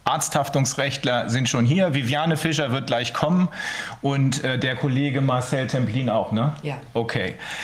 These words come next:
Speaker 1: Ich will Ihnen heute Morgen, ähm, fünfzehn Minuten lang etwa, äh, was zumuten, nämlich so eine Art Vorlesung. Ähm, das ist eine Vorlesung, in der ich mich manchmal, äh, vielleicht lustig mache, aber lustig ist es gar nicht, was ich Ihnen erzählen will. Das ist der Hintergrund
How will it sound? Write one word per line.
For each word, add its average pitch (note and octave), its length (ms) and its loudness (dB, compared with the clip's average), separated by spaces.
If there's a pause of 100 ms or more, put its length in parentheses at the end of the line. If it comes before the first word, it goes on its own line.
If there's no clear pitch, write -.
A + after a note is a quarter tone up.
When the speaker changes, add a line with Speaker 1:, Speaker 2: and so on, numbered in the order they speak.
(500)
Speaker 1:
Ich D#3 220 2
will A#3+ 160 2
Ihnen G3 240 4
heute F#3 300 2
Morgen, E3 520 2
ähm, D3+ 380 2
fünfzehn G3 480 2
Minuten F3 380 4
lang D#3+ 260 2
etwa, C#3+ 720 0
äh, C#3+ 240 0
was C#3+ 240 0
zumuten, F3 460 2
nämlich D3+ 300 2
so D#3+ 60 2
eine D3 120 2
Art C3+ 220 0
Vorlesung. D#3 840 2
Ähm, C#3 360 0
das D3 240 2
ist E3 240 0
eine D3 260 2
Vorlesung, D#3 540 2
in C3+ 120 2
der C#3+ 140 2
ich C3+ 100 0
mich C3 200 2
manchmal, C#3+ 680 0
äh, C#3+ 80 0
vielleicht C3+ 460 0
lustig C#3+ 380 0
mache, C#3 280 2
aber B2+ 220 2
lustig C3 400 0
ist A#2+ 140 0
es A#2 140 -4
gar B2 200 0
nicht, D3+ 160 -2
was C#3 140 0
ich B2 140 -2
Ihnen C3+ 160 0
erzählen C#3 440 -2
will. C3+ 140 -2
Das D3+ 160 0
ist F3 160 -2
der E3 80 -2
Hintergrund G#2+ 840 0